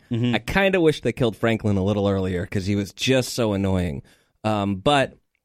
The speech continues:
Speaker 2: I mean, I think he's supposed to be.
Speaker 1: Yeah. I mean, all those characters are kinda supposed to be. So they're supposed to be from the North, and it's Tobe Hooper wrote it.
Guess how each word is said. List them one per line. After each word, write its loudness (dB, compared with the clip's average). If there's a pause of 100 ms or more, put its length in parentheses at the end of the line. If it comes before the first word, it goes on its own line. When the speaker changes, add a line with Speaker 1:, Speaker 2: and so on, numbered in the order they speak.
Speaker 2:
I 2
mean, 4
I 2
think 0
he's -2
supposed -2
to -8
be. -10
Speaker 1:
Yeah. 2 (240)
I -2
mean, 4
all 2
those 0
characters -2
are -2
kinda -2
supposed -6
to -6
be. -6 (400)
So -2
they're 2
supposed -2
to -4
be 2
from 0
the 2
North, -2 (500)
and 0
it's -6 (160)
Tobe 0
Hooper 0
wrote 0
it. -2